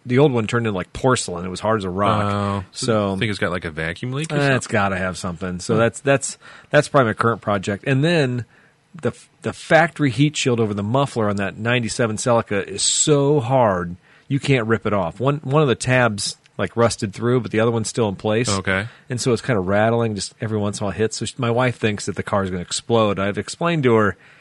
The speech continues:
Speaker 2: It's
Speaker 1: it's,
Speaker 2: fine.
Speaker 1: it's really nothing.
Speaker 2: Yeah.
Speaker 1: Every once in a while you hear, "Mm," you know.
Speaker 2: It's just kind of annoying.
Speaker 1: Yeah. But she's sure the car's falling apart, so <laughs> that's probably the bigger projects. And then my son tonight says he has some horrible exhaust noise, so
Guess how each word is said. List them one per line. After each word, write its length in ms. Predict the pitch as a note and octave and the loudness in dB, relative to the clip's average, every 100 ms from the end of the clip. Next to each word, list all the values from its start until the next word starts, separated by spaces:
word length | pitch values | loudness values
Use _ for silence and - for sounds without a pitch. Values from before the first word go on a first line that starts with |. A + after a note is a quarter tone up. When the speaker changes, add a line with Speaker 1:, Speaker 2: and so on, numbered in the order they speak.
| _ | _
Speaker 2:
It's 120 | F#2+ C#3 | -8 -4
Speaker 1:
it's, 40 | |
Speaker 2:
fine. 340 | G#2+ D#2 D#2 C3+ | -2 -2 -2 -6
Speaker 1:
it's 160 | - | 0
really 200 | D3+ B2+ | 2 4
nothing. 360 | A2+ A2+ - A2 | 2 0 2 0
Speaker 2:
Yeah. 100 | D2+ | 2
Speaker 1:
Every 140 | A2+ | 2
once 240 | A2+ A2+ A#2+ | 0 0 0
in 40 | |
a 20 | |
while 40 | A2 | 0
you 40 | |
hear, 180 | G#2 G#2 | 0 -4
"Mm," 580 | - A#2 A2 G#2+ G#2+ G#2+ | -4 -12 -8 -6 -8 -8
you 100 | A#2+ | -4
know. 60 | G2+ | -2
Speaker 2:
It's 80 | G2 | -2
just 120 | - | 0
kind 140 | G2 | 2
of 60 | E2+ | 2
annoying. 420 | E2+ E2 F2 E2+ | -2 -2 -4 0
Speaker 1:
Yeah. 200 | C#3 E2+ - _ _ - | 2 2 -2 _ _ -4
But 120 | A#2 | -2
she's 340 | - C3 A2+ | 0 0 0
sure 200 | - B2 | 0 2
the 60 | A2+ | 4
car's 260 | G#2+ G2+ | 2 0
falling 200 | - G2 | 0 -4
apart, 300 | F2+ G2 F2+ | -4 -4 -4
so 200 | - G2 F2+ - - | -4 -6 -6 -14 -16
<laughs> 220 | - - | -18 -6
that's 200 | D3 - | -6 -6
probably 640 | - D3+ D3 C#3+ A#2 A#2+ | -4 0 2 2 2 0
the 140 | G2+ G2 | 0 -4
bigger 400 | F#2 A#2+ A#2 A2 | -2 0 0 0
projects. 400 | G#2 G2 G2+ A2+ | 0 0 -2 -2
And 80 | |
then 80 | B2 | -2
my 80 | A2+ | -2
son 260 | G#2+ C#3+ C#3 | 0 0 2
tonight 260 | A2 G#2 - | 0 0 0
says 280 | G#2+ G2 | 0 0
he 120 | F#2+ G2 | 0 2
has 180 | G2 | 0
some 180 | - G2 | 0 -4
horrible 300 | G2 G2 F#2 | 0 0 0
exhaust 400 | F#2+ G2+ F#2+ - | -2 -2 -4 -4
noise, 180 | F#2+ F2+ | -6 -6
so 260 | - G2+ | -6 -8